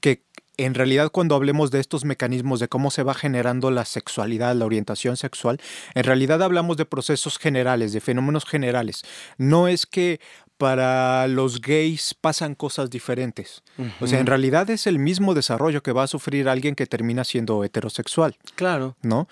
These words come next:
Speaker 2: Ujú.
Speaker 1: Es decir, también están expuestos durante la gestación a todos estos fenómenos, a las hormonas, a estas sustancias, a muchos otros factores ex-,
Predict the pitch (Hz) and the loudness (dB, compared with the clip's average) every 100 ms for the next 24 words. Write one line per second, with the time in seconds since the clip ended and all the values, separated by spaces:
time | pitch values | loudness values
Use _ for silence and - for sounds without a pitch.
0 | - 139 147 165 127 135 - 143 135 120 | -8 -6 -2 2 4 4 4 2 0 0
1 | 143 160 165 160 - 160 - 151 156 151 | 0 0 0 -2 -2 -2 -2 -2 0 0
2 | 151 143 - 147 147 - 156 135 - 123 | 0 -2 -2 -2 -2 0 0 -2 -2 -2
3 | 135 143 - 143 - 151 151 147 143 120 | -2 -4 -4 -4 -2 0 0 -2 -2 -2
4 | 113 107 127 147 147 143 - 113 143 - | -2 -2 -2 0 0 -2 -2 -6 -6 -6
5 | 147 147 147 - 147 - - - - - | -4 -2 -2 -2 -8 -12 -18 -18 -16 0
6 | 117 127 147 - 143 156 151 147 - 147 | 4 4 4 2 0 2 2 0 0 0
7 | 139 143 | 0 -4